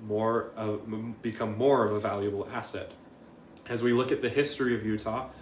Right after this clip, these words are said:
home values, um, homes and home values will go up,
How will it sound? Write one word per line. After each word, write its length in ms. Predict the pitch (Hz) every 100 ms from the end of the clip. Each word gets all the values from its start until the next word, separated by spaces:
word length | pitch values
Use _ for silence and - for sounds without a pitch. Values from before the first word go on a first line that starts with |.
| - - -
home 300 | - 123 -
values, 640 | 123 113 113 117 127 - - - - - - - - - - 117
um, 600 | 113 104 104 101 98 92 - - - - - - - - - -
homes 520 | 131 135 135 147 -
and 200 | 113 107
home 220 | 123 120
values 440 | 120 117 113 110 110
will 140 | 110
go 220 | 110 110
up, 280 | 110 95 -